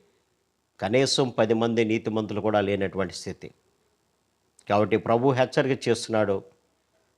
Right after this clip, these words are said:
"నీ గ్రామంలో, లేదా నీ పట్టణంలో, లేదా నీ యొక్క రాష్ట్రంలో, దేశంలో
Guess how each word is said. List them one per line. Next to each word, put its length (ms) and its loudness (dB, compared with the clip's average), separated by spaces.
"నీ 220 2
గ్రామంలో, 600 4
లేదా 340 2
నీ 140 2
పట్టణంలో, 600 0
లేదా 280 2
నీ 120 0
యొక్క 220 2
రాష్ట్రంలో, 640 0
దేశంలో 600 -2